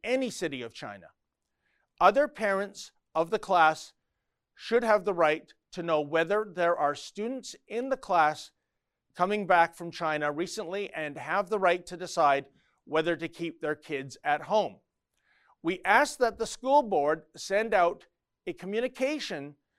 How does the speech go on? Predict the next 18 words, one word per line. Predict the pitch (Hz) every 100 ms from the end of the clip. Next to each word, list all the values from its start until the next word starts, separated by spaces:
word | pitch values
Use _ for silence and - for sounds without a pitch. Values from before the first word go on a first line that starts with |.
| _ _
to | -
all | - 190 247
parents | 262 202 180 175 165 -
requesting | 180 165 - 202 196 - 196 190
students | - 233 196 127 143 - _ _ _ _ _ _ -
who | 190 220 254 202 _ _ -
or | 165 175
whose | 165 208 220
families | - 262 311 254 147 143 - - _ _
have | 165 170 139
recently | 180 220 247 220 240
returned | 240 - 196 160 160 160 _ _ _
from | - 190 208
China | - 160 143 143 139 _ _ _ _
to | - 175
stay | - - 220 262
at | 233 247
home | 190 202 156 156